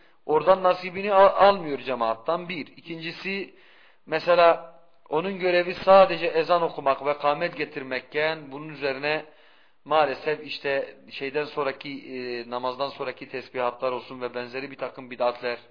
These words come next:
yapılıyor. Halka doğru olanını anlatmak, maruf olanı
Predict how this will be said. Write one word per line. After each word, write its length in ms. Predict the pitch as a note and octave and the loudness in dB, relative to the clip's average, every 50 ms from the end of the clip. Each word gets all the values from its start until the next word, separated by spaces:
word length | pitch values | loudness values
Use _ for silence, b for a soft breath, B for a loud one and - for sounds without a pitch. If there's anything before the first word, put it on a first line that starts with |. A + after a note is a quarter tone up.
| b b b b b b b b b - | b b b b b b b b b -6
yapılıyor. 640 | B2 C#3 C#3+ C#3+ - - A#2 A#2+ A#2+ B2 C3+ C3+ - - b b b b b b b b b b b | 0 0 0 2 0 -2 -4 -4 -6 -6 -6 -6 -10 -18 b b b b b b b b b b b
Halka 720 | - - E3+ F#3+ G3 F3+ - - - C#3+ C3+ C#3 - - - - - - _ - B2+ A#2+ | -6 2 4 4 4 4 2 -2 -2 0 0 -2 -4 -10 -20 -20 -20 -20 _ -18 -6 0
doğru 340 | D3 E3 E3+ F3 F#3 G#3 G#3+ | 4 6 6 6 6 6 4
olanını 520 | G#3 F#3 F3 E3+ D#3+ D#3+ D#3 D3+ C#3+ C#3+ - - | 4 6 6 6 6 6 4 -2 -6 -8 -8 -4
anlatmak, 880 | - D#3+ E3+ F3 E3+ E3 E3 D#3 D3+ - D3+ E3 F3 F#3 F3+ F#3 - - | 0 2 2 2 2 0 0 0 0 -2 2 6 6 6 6 2 -4 -10
maruf 600 | C#3 C#3 D3 D3 C#3+ D3 D#3+ F3+ F#3 - - - | -2 2 4 6 6 6 4 0 -4 -8 -6 -4
olanı 420 | D3+ D3+ C#3+ C3+ C3+ C3+ B2+ A#2+ | -4 -2 -2 -2 -4 -6 -10 -14